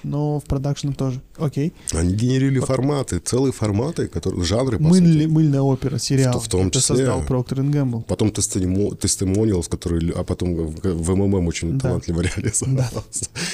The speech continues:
Speaker 1: Да.
Speaker 2: Вот этот ролик, представь. <clears throat> Елочки
Speaker 1: Мгм.
Speaker 2: зимние, белые, припорошенные. Камера паномир-, панорамирует вдоль леса,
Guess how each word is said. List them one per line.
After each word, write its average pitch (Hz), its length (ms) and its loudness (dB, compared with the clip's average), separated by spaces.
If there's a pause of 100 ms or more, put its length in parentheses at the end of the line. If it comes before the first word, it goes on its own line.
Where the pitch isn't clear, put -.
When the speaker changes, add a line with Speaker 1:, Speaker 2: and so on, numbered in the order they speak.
(120)
Speaker 1:
Да. 87 80 0
Speaker 2:
Вот 90 140 0
этот 127 200 0
ролик, 113 260 2
представь. 87 440 -4 (840)
<clears throat> 123 80 2 (840)
Елочки 87 600 -2 (120)
Speaker 1:
Мгм. 135 420 0
Speaker 2:
зимние, 82 460 -2
белые, 76 500 -2
припорошенные. 76 880 -6
Камера 101 340 0
паномир-, 95 500 0
панорамирует 95 720 2
вдоль 87 260 -2
леса, 85 520 -2